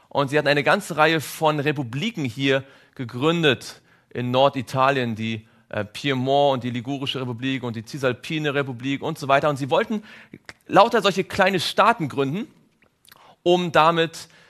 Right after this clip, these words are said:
die Französische Revolution sozusagen nach Europa zu tragen. All diese kleinen Staaten, die hier gegründet worden waren von den Franzosen,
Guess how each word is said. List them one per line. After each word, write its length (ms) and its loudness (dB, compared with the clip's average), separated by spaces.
die 120 -4
Französische 440 -2
Revolution 640 0
sozusagen 400 0
nach 120 0
Europa 380 0
zu 140 -8
tragen. 460 2
All 180 2
diese 180 -4
kleinen 380 0
Staaten, 460 0
die 80 -6
hier 80 -4
gegründet 480 -8
worden 200 2
waren 200 2
von 140 -4
den 100 -4
Franzosen, 500 -6